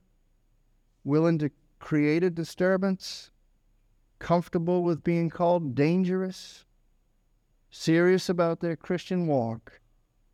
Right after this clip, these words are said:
and mindful of what is at stake in the preaching of the gospel. Our Father,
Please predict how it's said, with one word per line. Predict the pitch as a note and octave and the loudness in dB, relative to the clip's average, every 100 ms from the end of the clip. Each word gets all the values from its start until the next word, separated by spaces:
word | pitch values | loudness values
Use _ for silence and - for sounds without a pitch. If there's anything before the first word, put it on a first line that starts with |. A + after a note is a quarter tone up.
| _ _ _ - | _ _ _ -6
and | A#2 A#2+ | -2 2
mindful | C#3 F3 F#3+ F3+ G3 F#3 F#3 - | 2 4 2 0 0 -2 -2 -4
of | B2 | -4
what | A#2+ C3 D3 | 0 2 2
is | D3 | 0
at | D3+ D3+ | -2 -6
stake | - - C3+ A#2 - - - _ _ _ _ _ _ _ _ | -12 -2 -2 -2 -8 -20 -20 _ _ _ _ _ _ _ _
in | C3 | 0
the | C3 | 0
preaching | - - D#3+ - G#2+ G#2 - _ _ _ _ - | -2 2 2 2 -6 -8 -16 _ _ _ _ -8
of | |
the | B2 | -4
gospel. | A#2+ C3 B2+ - - - _ _ - _ _ _ _ - _ - _ _ - - _ _ _ _ _ _ _ _ _ _ _ _ _ _ _ _ _ | 2 2 2 -4 -14 -20 _ _ -20 _ _ _ _ -20 _ -20 _ _ -20 -20 _ _ _ _ _ _ _ _ _ _ _ _ _ _ _ _ _
Our | C#3 | -2
Father, | C#3 C#3+ C#3 C#3+ C#3+ | 2 2 4 2 -2